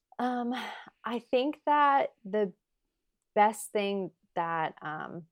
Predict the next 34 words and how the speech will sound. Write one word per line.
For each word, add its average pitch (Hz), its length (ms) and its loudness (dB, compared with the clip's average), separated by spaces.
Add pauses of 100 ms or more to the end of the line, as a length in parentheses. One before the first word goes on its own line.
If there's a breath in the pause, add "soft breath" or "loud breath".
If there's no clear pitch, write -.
(480)
I 175 60 -6
could 180 140 -4
tell 185 200 -4
a 190 40 -2
new 190 100 -4
mom 165 240 -2
is, 170 320 0 (400)
number 202 180 0
one, 185 260 0
it 180 160 -6
gets, - 380 -2
it's 196 200 -2 (180)
hard 190 220 4
at 160 140 0
first. - 180 -2
It 226 140 0
just, 240 180 -12
it 214 140 4
does 233 160 4
not 214 200 -2
come 208 180 -6
naturally 170 460 0
necessarily. 156 760 -6 (460)
And 190 140 -2
it 170 160 2
is 175 180 2
hard 180 220 2
at 160 140 0
first, 156 340 0
but 180 120 -2
it 170 160 -2
gets 170 220 -2
better 143 280 -2
quickly. - 440 -6